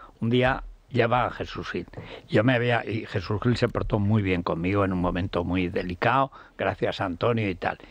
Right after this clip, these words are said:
Y yo personalmente le tenía afecto. Pero claro, se había convertido en la herramienta del pesoe para que el felipismo y la corrupción en Andalucía duraran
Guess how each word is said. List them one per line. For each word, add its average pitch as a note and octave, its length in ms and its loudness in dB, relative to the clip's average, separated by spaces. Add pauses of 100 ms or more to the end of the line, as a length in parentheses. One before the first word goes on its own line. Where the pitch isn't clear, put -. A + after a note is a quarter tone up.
Y G#2 80 -2
yo A2 120 4
personalmente A#2 760 0
le A#2 160 0
tenía F#2+ 300 -4
afecto. C#3+ 400 0 (300)
Pero F2 100 -2
claro, D3+ 300 2
se - 100 -8
había G2 220 -4
convertido C3+ 400 2
en D3 100 0
la A2 140 2
herramienta G2+ 680 2
del D3 160 2
pesoe D#3 540 2 (320)
para A#2 240 0
que A2+ 100 -4
el G2 80 -8
felipismo B2 580 0
y D3 40 6
la F#2+ 140 2
corrupción F2 460 -2
en B2 60 2
Andalucía D3 560 2
duraran D#3+ 440 2